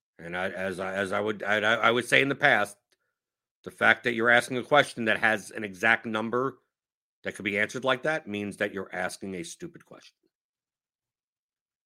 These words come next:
Anything else? What are we gonna title this show? I don't, I don't know. <laughs> I don't know.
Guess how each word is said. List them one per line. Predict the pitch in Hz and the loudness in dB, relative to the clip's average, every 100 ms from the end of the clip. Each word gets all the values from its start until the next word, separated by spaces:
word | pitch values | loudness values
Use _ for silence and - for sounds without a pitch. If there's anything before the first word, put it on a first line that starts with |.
| _ _ _ _ _ _ _ _ _ _ _ _ _ _ _ _ _ _ _ _ _ _ _ - _ _ - | _ _ _ _ _ _ _ _ _ _ _ _ _ _ _ _ _ _ _ _ _ _ _ -20 _ _ -10
Anything | 117 120 107 90 | -4 -4 -6 -10
else? | - - - - _ _ _ _ _ _ _ _ _ _ _ _ _ _ _ _ _ | -12 -18 -20 -20 _ _ _ _ _ _ _ _ _ _ _ _ _ _ _ _ _
What | 120 | -6
are | 127 | -2
we | |
gonna | 120 101 | -2 -2
title | - 95 73 | -2 -2 -4
this | 69 | -16
show? | - - - _ _ _ _ _ _ _ _ _ _ _ _ _ _ _ _ _ _ _ _ _ _ _ _ - _ _ _ _ _ 92 | -20 -20 -20 _ _ _ _ _ _ _ _ _ _ _ _ _ _ _ _ _ _ _ _ _ _ _ _ -20 _ _ _ _ _ -6
I | 107 | -2
don't, | 110 | 2
I | 101 | 4
don't | 135 | 6
know. | 127 113 - _ _ _ - - 180 - 170 - - - - - - | 6 4 0 _ _ _ -8 -2 0 0 -4 -4 -6 -8 -12 -14 -20
<laughs> | - - - | -20 0 8
I | 196 | 10
don't | 233 | 12
know. | 269 294 208 110 | 12 12 12 10